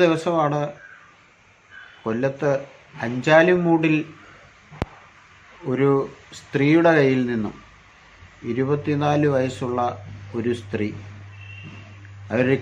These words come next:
കാറിൽ സഞ്ചരിക്കുകയാണ്. പോലീസ് കാറ് പരിശോധിച്ചപ്പോഴാണ്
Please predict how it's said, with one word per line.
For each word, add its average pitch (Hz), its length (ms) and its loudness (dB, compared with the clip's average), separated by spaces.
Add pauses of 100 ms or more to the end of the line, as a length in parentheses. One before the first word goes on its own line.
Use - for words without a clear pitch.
കാറിൽ 160 400 8 (120)
സഞ്ചരിക്കുകയാണ്. 151 680 2 (1700)
പോലീസ് 151 500 4 (960)
കാറ് 131 320 4
പരിശോധിച്ചപ്പോഴാണ് 143 1000 4